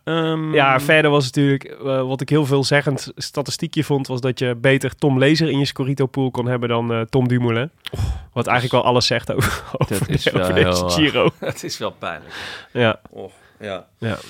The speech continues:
Speaker 1: Ja,
Speaker 2: goed.
Speaker 1: en ik, ik, ik sprak Laurens natuurlijk, eh, afgelopen week. En, ehm, hij wa-, wa-, was inmiddels over zijn teleurstelling heen.
Speaker 2: Mhm.
Speaker 1: En,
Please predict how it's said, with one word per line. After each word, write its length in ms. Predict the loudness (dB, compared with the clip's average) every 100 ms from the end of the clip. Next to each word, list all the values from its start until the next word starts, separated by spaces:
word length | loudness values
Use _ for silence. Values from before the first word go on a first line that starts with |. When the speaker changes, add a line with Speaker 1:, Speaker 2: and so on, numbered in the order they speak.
| -2
Speaker 1:
Ja, 120 | 2
Speaker 2:
goed. 120 | 2
Speaker 1:
en 60 | 0
ik, 100 | -2
ik, 200 | -6 -6
ik 280 | -8 -6 -2
sprak 260 | -2 0
Laurens 400 | 2 4 4 2
natuurlijk, 380 | -2 -4 -4 -4
eh, 80 | -8
afgelopen 400 | -8 -8 -8 -4
week. 300 | -4 -4 -10 -6
En, 380 | -2 0 0
ehm, 440 | -2 -2 -2 -6 -10 -12 -18 _ _ _ _ -20 -20 _ _ _ _ _ _ _ _
hij 360 | -4 0 2
wa-, 260 | 4 2 2
wa-, 200 | -2 -2
was 180 | -2 -2
inmiddels 400 | -4 0 0 2
over 160 | 0
zijn 120 | -2 -2
teleurstelling 500 | 2 2 2 0 0
heen. 200 | 0 0
Speaker 2:
Mhm. 260 | 0 0
Speaker 1:
En, 480 | 2 2 0 -2 -6